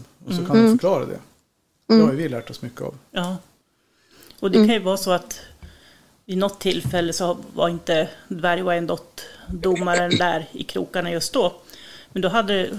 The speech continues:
Speaker 2: hovrade det ett antal andra så här som brukar döma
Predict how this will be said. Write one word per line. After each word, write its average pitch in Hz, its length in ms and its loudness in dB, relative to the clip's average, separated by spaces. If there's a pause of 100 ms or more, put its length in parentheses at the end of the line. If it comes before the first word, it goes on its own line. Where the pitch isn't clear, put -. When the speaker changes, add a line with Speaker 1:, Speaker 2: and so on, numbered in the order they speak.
Speaker 2:
hovrade 214 580 4
det 180 100 2
ett 180 120 -2
antal 175 420 0
andra 175 340 -2
så 208 120 -6
här 165 240 -4 (680)
som 180 380 -4
brukar 180 300 0
döma 170 400 -2